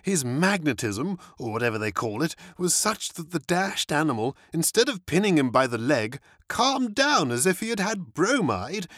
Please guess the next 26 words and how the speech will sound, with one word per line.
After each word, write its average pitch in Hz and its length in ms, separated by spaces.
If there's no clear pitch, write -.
and 160 260
rolled 240 340
over 165 300
on 151 100
his 123 160
back 139 420
with 175 120
all 226 140
his 233 160
paws 175 520
in 117 140
the 117 140
air. 135 260
If 185 220
Jeeves 185 400
had 170 140
been 175 120
his 170 180
rich 202 320
uncle, 214 400
he 123 160
couldn't 131 300
have 123 120
been 147 160
more 143 220
chummy. 170 540